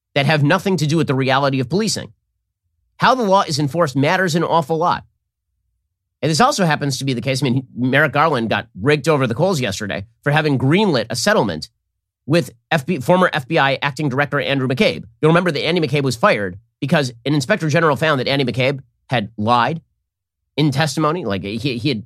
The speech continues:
lied to the F B I, and he leaked out information that he was not cleared to leak. And that's according to James Comey. And now the Justice Department agreed to pay McCabe and his attorneys over seven hundred thousand dollars. During a Senate Judiciary Committee oversight hearing, Senator Chuck Grassley expect-,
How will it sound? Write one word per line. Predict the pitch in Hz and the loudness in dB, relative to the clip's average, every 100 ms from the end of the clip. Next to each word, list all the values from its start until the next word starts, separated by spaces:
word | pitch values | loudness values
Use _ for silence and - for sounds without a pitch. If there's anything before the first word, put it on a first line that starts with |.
| - | -8
lied | 113 151 135 113 | 0 2 2 0
to | 185 | 0
the | 170 | 2
F | 156 - | 0 0
B | 156 | 0
I, | 87 60 _ _ _ _ 113 | 0 -4 _ _ _ _ -6
and | |
he | 120 | -2
leaked | 151 185 196 | 2 2 2
out | 175 | 0
information | 156 160 123 110 135 | 0 0 0 -2 -6
that | 113 | -4
he | |
was | 131 | -2
not | 147 143 | 0 -2
cleared | - 170 165 135 | -2 -2 -2 -2
to | 147 | -2
leak. | 123 - _ _ _ _ _ _ _ - | -2 -6 _ _ _ _ _ _ _ -4
And | |
that's | 160 175 | -2 2
according | 214 185 | 2 4
to | |
James | 185 185 | 2 2
Comey. | 208 180 - - _ _ _ _ _ _ _ _ _ - | 2 2 -2 -14 _ _ _ _ _ _ _ _ _ -2
And | 147 | 2
now | 233 175 | 4 2
the | 156 | 2
Justice | 175 190 180 | 0 -2 -2
Department | 185 185 165 | 0 0 0
agreed | 135 143 214 120 117 117 | -2 0 0 0 -4 -4
to | 165 | -4
pay | 143 208 127 113 - | 2 2 2 -2 -4
McCabe | 143 135 156 | -2 0 0
and | 123 175 | 0 0
his | 202 | 0
attorneys | 180 170 190 151 | 0 0 0 0
over | 143 | -2
seven | - 208 214 - _ - | 0 0 0 -4 _ -4
hundred | 214 139 123 - _ | 0 0 -4 -12 _
thousand | 160 160 165 | -2 2 2
dollars. | 165 143 - - _ _ _ _ _ _ _ _ _ _ _ _ _ - | 2 0 -6 -18 _ _ _ _ _ _ _ _ _ _ _ _ _ 0
During | 175 | 2
a | 170 | 4
Senate | 196 214 | 2 2
Judiciary | 160 202 190 170 | 0 0 2 2
Committee | 151 156 151 | 2 0 2
oversight | 214 240 160 117 | 2 2 0 -2
hearing, | 113 110 | -2 -2
Senator | 120 156 147 | -2 0 0
Chuck | 135 139 | 0 -2
Grassley | 143 147 175 156 | 0 0 0 -2
expect-, | - 156 131 - | -2 -2 -4 -10